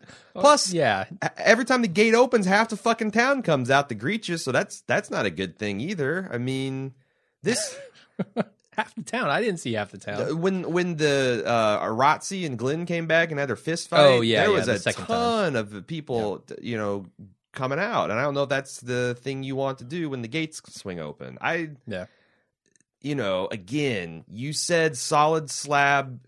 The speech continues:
Speaker 2: steel, and I get it. That's probably expensive, but you know what? You could probably paint a bunch of plywood steel gray. We'd be none the wiser. <laughs> Don't fucking tell me about your cold rolled and your solid steel, and I've seen a tank roll over this shit. This,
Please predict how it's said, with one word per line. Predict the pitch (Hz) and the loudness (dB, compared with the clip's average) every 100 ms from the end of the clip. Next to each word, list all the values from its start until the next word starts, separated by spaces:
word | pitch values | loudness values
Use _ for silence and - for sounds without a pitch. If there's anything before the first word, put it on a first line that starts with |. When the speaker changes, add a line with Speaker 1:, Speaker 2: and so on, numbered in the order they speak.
| _ | _
Speaker 2:
steel, | 220 - - 151 110 78 76 | -14 -12 -10 -4 -4 -4 -2
and | 117 | 2
I | 156 175 | 2 2
get | 135 208 143 | 0 0 2
it. | 98 | 2
That's | 139 139 | 0 2
probably | 185 180 143 | 0 2 0
expensive, | - - 170 175 180 156 | -4 -4 -4 -4 -6 -6
but | 127 131 | -6 -6
you | |
know | 139 170 | -2 0
what? | 170 170 170 | 0 0 0
You | 160 | -4
could | 143 | -6
probably | 127 185 170 | -2 0 0
paint | 131 160 156 | -2 -4 -2
a | |
bunch | 143 120 | -2 -4
of | |
plywood | - 143 147 127 104 | -4 0 2 0 -4
steel | - 147 135 | -6 -4 -4
gray. | 113 131 123 | -2 0 0
We'd | 127 | -4
be | 127 | -8
none | 107 113 127 127 | -6 -2 -2 -2
the | 120 | -2
wiser. | 110 110 110 87 82 65 - _ _ | 0 0 0 -4 -8 -10 -14 _ _
<laughs> | - _ _ - 190 | -8 _ _ -10 -8
Don't | - - 190 196 | -4 4 4 6
fucking | 196 185 190 175 | 4 4 0 2
tell | 185 185 | 2 2
me | |
about | 170 147 | 2 0
your | 139 | 0
cold | 131 151 160 143 | -2 2 2 2
rolled | 147 147 151 151 160 _ - | 0 2 2 0 -6 _ -6
and | 110 117 | -2 -2
your | 113 | -2
solid | - 160 165 151 | 2 4 4 2
steel, | - 156 160 156 156 156 156 - - - | -4 -6 -2 2 4 2 0 -6 -8 0
and | 127 123 120 120 117 110 | 2 2 2 -2 -4 -4
I've | - 143 151 | 2 2 2
seen | 185 175 | -2 0
a | |
tank | 160 - 190 196 185 131 | 0 2 4 4 2 0
roll | 131 127 123 | 4 6 6
over | 127 113 110 | 4 2 -2
this | 107 107 - | -2 -4 -6
shit. | - 110 117 117 | -4 0 -2 -2
This, | 147 147 | -8 -8